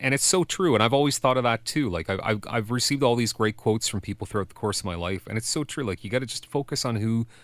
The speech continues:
who is there. Who is there? And I,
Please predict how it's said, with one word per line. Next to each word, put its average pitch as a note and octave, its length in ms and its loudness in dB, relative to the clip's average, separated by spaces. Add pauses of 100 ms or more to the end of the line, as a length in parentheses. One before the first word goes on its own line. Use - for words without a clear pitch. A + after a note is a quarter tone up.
(120)
who D#3+ 200 6
is A#2+ 320 4
there. - 380 -8 (580)
Who D3 140 2
is B2 120 0
there? G2 220 -4
And D3+ 100 -6
I, F3 60 -4